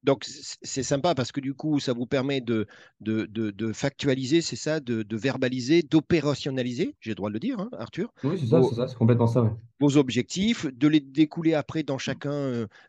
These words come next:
Speaker 1: bah, d'abord des régions, hein. Toi, toi, tu en as une sacrée, une couverture géographique, puis après, euh, tu le disais toi-même, des districts et des directeurs d'agence. Di-, dis-moi, on, on le disait, euh, tout à l'heure,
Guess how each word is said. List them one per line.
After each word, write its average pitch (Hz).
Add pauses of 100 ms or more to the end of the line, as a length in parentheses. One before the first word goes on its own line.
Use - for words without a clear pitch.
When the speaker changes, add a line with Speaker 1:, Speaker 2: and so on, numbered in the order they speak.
Speaker 1:
bah, 113
d'abord 123
des 117
régions, 147
hein. 165
Toi, 117
toi, 123
tu 120
en 117
as 113
une 117
sacrée, 120
une 147
couverture 113
géographique, 110
puis 170
après, 143
euh, 113
tu -
le 117
disais 113
toi-même, 120
des 110
districts 107
et 123
des 110
directeurs 107
d'agence. 123 (400)
Di-, 123
dis-moi, 160
on, 135
on 139
le 139
disait, 147
euh, 113
tout -
à 139
l'heure, 143